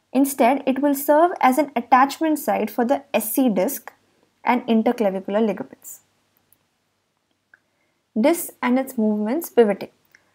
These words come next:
Attachment. The upper portion is the superior end of the clavicle and the lower portion is the manubrium and the first costal cartilage.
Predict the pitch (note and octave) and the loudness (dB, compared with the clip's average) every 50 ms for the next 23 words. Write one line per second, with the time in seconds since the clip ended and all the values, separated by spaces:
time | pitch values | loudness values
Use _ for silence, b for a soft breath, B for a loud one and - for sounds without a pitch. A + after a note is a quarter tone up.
0 | _ _ - A3 A#3+ B3+ B3 A#3+ A3+ - - F3+ F#3 F#3+ F#3+ A3+ - - B3+ C4 | _ _ -2 0 4 6 6 6 6 2 -8 -10 -8 -4 -2 -2 2 4 4 6
1 | C#4+ F4 F#4 - C#4 B3+ C4+ C4+ - C#4+ C#4 C4+ B3 B3+ - A#3 - A3+ G#3+ - | 6 4 4 6 4 4 4 2 2 2 2 2 2 2 -2 -4 -4 -6 -4 -2
2 | A3+ A3+ A#3 B3 B3+ C4+ - G#3 G#3 G#3 G#3 G#3 - G#3 G3+ - G3+ F3+ F3+ F#3 | -2 0 2 0 0 0 -2 -4 -2 -2 -2 -2 -2 -6 -6 -4 -6 -6 -6 -8
3 | F#3 - - D4 D4+ - A#3 A3 A3 A3 G#3+ A3 A#3+ C#4 C#4+ C4+ - - A3 A3 | -8 -4 -4 -4 -2 -2 -2 0 0 0 2 2 2 2 0 -2 -4 -4 -4 -4
4 | A3 - B3 A#3+ B3 - G#3 G#3 - A#3 A3 G3+ F#3+ F#3+ G3 G#3 G#3 A3 A#3 B3+ | -2 -2 -4 -4 -2 -6 -8 -4 -2 -2 -2 -2 -4 -4 -6 -6 -4 -2 -2 -2
5 | C#4 C#4 - - G3 G3 G3+ G#3+ - - A3+ G#3+ A3 A3 - - - F#3 F#3 - | -2 -4 -6 -8 -8 -6 -8 -8 -6 -4 -2 -2 -2 -2 -6 -4 -4 -4 -4 -4
6 | - F#3+ F#3+ - F3 D3+ - - - - _ - - | -8 -10 -8 -8 -10 -12 -12 -12 -16 -16 _ -20 -20